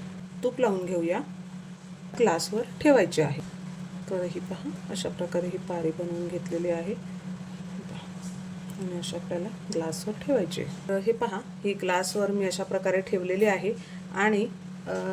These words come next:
ही पाहू शकता तुम्ही, अशा प्रकारे आपल्याला ही चिमटीत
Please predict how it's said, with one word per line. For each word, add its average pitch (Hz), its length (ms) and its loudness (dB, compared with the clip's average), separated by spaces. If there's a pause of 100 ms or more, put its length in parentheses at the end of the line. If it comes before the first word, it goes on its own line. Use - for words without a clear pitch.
ही 202 140 0
पाहू 202 240 4
शकता - 340 -2
तुम्ही, 202 220 2 (120)
अशा 190 200 0
प्रकारे 208 360 0
आपल्याला 190 360 2
ही 220 140 0 (460)
चिमटीत 233 400 4